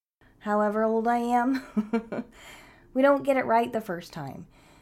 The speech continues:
This is stuff that takes a really long time to not only learn, but to implement really well and in a really healthy way. And so I hope that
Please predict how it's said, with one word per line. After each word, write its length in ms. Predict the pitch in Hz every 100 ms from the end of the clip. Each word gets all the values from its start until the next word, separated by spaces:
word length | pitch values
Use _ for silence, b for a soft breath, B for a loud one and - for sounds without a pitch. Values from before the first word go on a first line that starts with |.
| b
This 200 | 220 226
is 120 | 262
stuff 280 | 247 262 240
that 180 | 208 202
takes 300 | 220 220 -
a 80 | 202
really 400 | 190 208 214 214
long 480 | 196 190 196 196 196
time 580 | - 226 233 202 185 185
to 140 | -
not 260 | 190 185 185
only 280 | 190 185
learn, 420 | 180 170 170 190 202
but 160 | 196
to 180 | 190 -
implement 460 | 180 190 180 - 165
really 240 | 170 170
well 380 | 160 156 165 220
and 160 | 196
in 80 | 185
a 80 | 175
really 300 | 170 170 175
healthy 520 | 180 - 170 - 160
way. 540 | 156 151 143 - - -
And 140 | 170
so 140 | 160 170
I 100 | 180
hope 380 | - 190 190
that 200 | - -